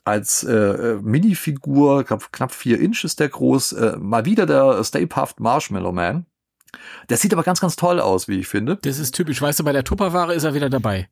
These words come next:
Speaker 2: Ha?
Speaker 1: Ja, äh, genau. <laughs> Ja, also finde ich ganz nett, muss ich sagen. Es gibt natürlich auch wieder eine Chase-Variante, ähm, wird man, äh, ja, ganz viel Glück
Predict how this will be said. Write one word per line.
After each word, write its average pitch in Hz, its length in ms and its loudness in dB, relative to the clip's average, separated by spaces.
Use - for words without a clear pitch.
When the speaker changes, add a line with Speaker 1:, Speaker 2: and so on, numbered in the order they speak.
Speaker 2:
Ha? - 60 2
Speaker 1:
Ja, - 140 2
äh, 165 120 2
genau. 123 260 2
<laughs> 175 840 0
Ja, 104 180 -2
also 113 400 0
finde 254 220 0
ich 214 60 -4
ganz 160 200 -2
nett, 233 240 -2
muss 160 160 -4
ich 160 80 -4
sagen. 151 240 2
Es 143 100 -2
gibt - 180 0
natürlich 156 460 2
auch 107 120 2
wieder 98 100 0
eine 98 140 0
Chase-Variante, 151 1040 2
ähm, 117 520 0
wird 113 300 -2
man, 107 280 2
äh, 95 240 -2
ja, - 140 -6
ganz 127 200 -2
viel 120 80 0
Glück - 320 -2